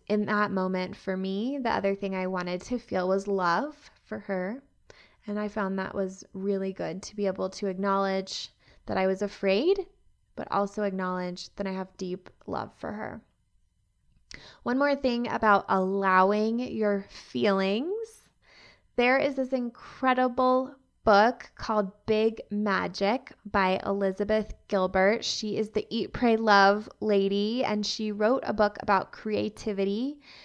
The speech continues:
and making a career from creativity and pursuing your dreams and that kind of thing called Big Magic. Highly recommend it. So definitely check that one out. And she talked about fear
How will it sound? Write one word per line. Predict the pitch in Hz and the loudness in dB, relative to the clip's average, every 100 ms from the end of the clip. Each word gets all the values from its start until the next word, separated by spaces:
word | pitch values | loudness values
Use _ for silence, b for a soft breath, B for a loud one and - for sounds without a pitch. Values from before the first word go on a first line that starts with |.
| B B | B B
and | 202 202 202 | 0 2 2
making | 202 202 208 202 | 0 -2 -2 -2
a | 202 | -4
career | - 196 190 185 185 185 | -6 -4 0 2 2 0
from | 202 190 | -4 -8
creativity | - 196 190 - 202 190 185 185 185 | -6 -4 -4 -4 -6 -4 -4 -4 -6
and | 170 185 B B B - | -8 -10 B B B -10
pursuing | 202 - 190 175 175 | -8 -6 -6 -6 -6
your | 170 | -8
dreams | 185 262 277 277 262 | -8 -4 -2 -2 -4
and | 220 | -4
that | 190 196 | -4 -6
kind | 214 202 | -8 -8
of | 202 | -6
thing | 196 180 | -6 -8
called | - 190 170 | -8 -10 -4
Big | 190 185 185 | -4 -4 -4
Magic. | 180 156 - 226 285 294 - _ _ _ - | -2 -2 -4 -2 -2 -4 -20 _ _ _ -10
Highly | 208 214 240 247 | -2 0 0 0
recommend | 202 175 - 185 180 180 | 0 -2 -4 -2 -2 2
it. | 202 254 - _ _ b b b b _ _ - | 4 4 2 _ _ b b b b _ _ -8
So | 196 180 180 _ | -4 -4 -6 _
definitely | 202 190 202 190 196 | -10 -8 -8 -8 -10
check | - 190 | -10 -10
that | 185 190 | -8 -6
one | 190 | -4
out. | 185 175 - _ _ _ _ _ _ - 226 | -2 -4 -8 _ _ _ _ _ _ -6 -2
And | 220 | -2
she | - 262 | -2 -4
talked | 262 254 - | 0 -2 2
about | 208 185 - | 2 2 -2
fear | - - 185 131 87 82 | -14 -6 0 0 0 -4